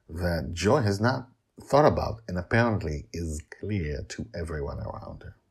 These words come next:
How different is Joy from everyone else?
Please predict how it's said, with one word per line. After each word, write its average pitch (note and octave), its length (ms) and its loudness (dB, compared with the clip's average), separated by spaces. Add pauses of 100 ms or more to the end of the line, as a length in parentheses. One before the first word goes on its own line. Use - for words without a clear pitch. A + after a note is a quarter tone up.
(1800)
How F#2+ 240 2
different D#2+ 460 -2
is D#2+ 200 -8
Joy - 380 -8 (1300)
from F2+ 240 -10
everyone D#2 420 -6
else? - 540 -20